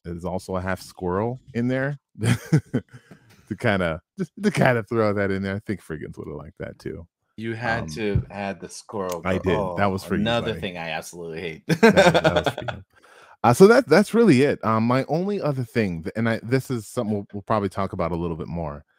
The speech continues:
Speaker 1: Um, I have a fear that this is going to be the final <laughs> Marvel movie that I am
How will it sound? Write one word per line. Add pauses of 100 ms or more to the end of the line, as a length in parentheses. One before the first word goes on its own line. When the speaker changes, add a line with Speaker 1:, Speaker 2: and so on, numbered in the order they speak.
(360)
Speaker 1:
Um,
I
have
a
fear (480)
that
this
is
going
to
be
the
final (240)
<laughs> (1000)
Marvel
movie
that
I
am